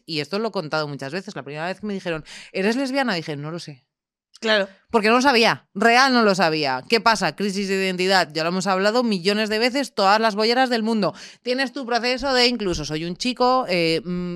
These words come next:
Speaker 1: me gustan las cosas de los chicos y por eso me gustan las chicas, o es al revés, es esa amalgama en tu puta cabeza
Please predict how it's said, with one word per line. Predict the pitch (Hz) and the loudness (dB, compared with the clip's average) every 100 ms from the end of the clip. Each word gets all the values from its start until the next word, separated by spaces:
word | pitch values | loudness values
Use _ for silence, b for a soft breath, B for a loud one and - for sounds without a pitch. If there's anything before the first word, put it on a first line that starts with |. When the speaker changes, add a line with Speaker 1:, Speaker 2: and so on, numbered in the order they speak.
| 151 | -4
Speaker 1:
me | 180 | -2
gustan | 170 190 190 | -2 -2 0
las | 185 180 | 2 0
cosas | - 190 185 | -2 -2 -2
de | 185 | -2
los | 185 - | -4 -4
chicos | 208 196 190 | -6 -4 -2
y | 185 | -2
por | 175 | -4
eso | 180 | -4
me | 185 185 | -4 -4
gustan | 190 - 196 | -4 -2 0
las | 196 | 0
chicas, | - 262 - 269 254 | -2 -2 2 2 2
o | 214 202 | 0 0
es | 180 | 0
al | 208 | 0
revés, | 214 233 254 | 0 2 2
es | 214 160 | 0 -8
esa | 156 | -8
amalgama | 156 156 151 170 | -6 -4 -2 -4
en | 175 175 | -4 -10
tu | 151 | -12
puta | 147 160 165 | -10 -6 -2
cabeza | 208 262 277 | 0 0 0